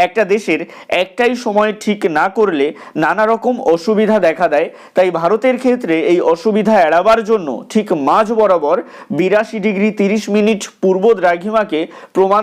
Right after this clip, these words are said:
দ্রাঘিমা ধরা হয়েছে। তেইশ দাগের প্রশ্ন, প্রমাণ সময় কাকে বলে?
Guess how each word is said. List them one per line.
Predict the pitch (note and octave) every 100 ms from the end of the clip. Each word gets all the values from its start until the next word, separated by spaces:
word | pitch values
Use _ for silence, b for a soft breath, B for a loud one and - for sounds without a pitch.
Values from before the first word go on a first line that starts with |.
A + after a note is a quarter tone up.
| F#3
দ্রাঘিমা | E3 E3+ G#3+ E3 F3 E3
ধরা | F3 F3+
হয়েছে। | E3 D3 - G#2 - _ _ -
তেইশ | G#3+ B3 B3 G3
দাগের | F#3 F#3 F3
প্রশ্ন, | E3 - F#3 B B B -
প্রমাণ | G3 G#3 A#3+ A#3
সময় | A#3+ A#3+ A3
কাকে | F#3 F3+
বলে? | D#3 D3